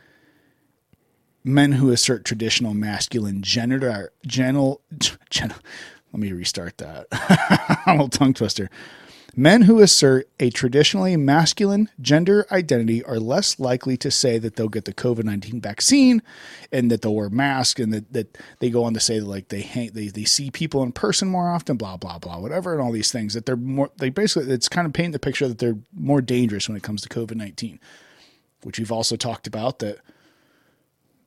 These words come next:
age, the, the actual, we'll follow the science, the actual statistics are not conducive to the, what everyone's saying, but we won't have to dive into that. But then the last thing, this,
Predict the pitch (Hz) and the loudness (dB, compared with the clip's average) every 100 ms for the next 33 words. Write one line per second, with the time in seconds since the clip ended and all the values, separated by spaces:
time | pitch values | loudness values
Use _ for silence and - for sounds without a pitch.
0 | - - 117 113 113 - - _ 110 - | -18 -8 -4 -2 -2 -2 -2 _ -4 -4
1 | - 131 117 135 - 151 139 131 _ _ | -2 -2 0 0 0 0 -2 -4 _ _
2 | - 120 - 135 123 113 143 131 151 - | -10 -6 0 0 0 0 2 2 0 0
3 | 123 117 117 - 107 - 139 147 131 - | -2 -2 -6 -8 -6 0 0 0 -2 -2
4 | 104 101 - _ - _ - 117 113 110 | -6 -10 -18 _ -20 _ -4 -2 -2 -6
5 | - - 104 123 - 113 104 107 92 92 | -10 -8 -6 -4 -2 -2 -4 -8 -8 -12
6 | - 104 101 _ 117 98 95 92 170 160 | -14 -12 -12 _ -10 -8 -4 0 2 4
7 | 143 139 _ _ _ _ _ - 135 - | 2 0 _ _ _ _ _ 2 2 0
8 | _ _ _ _ _ - - 131 117 113 | _ _ _ _ _ -12 0 2 2 -2
9 | 113 110 104 98 92 120 180 - 160 185 | -4 -4 -4 -8 -8 2 2 2 -2 0
10 | 175 147 143 165 160 - 175 151 113 113 | 2 2 0 0 0 2 4 4 2 -2
11 | 139 - 123 - - | -8 -2 0 2 0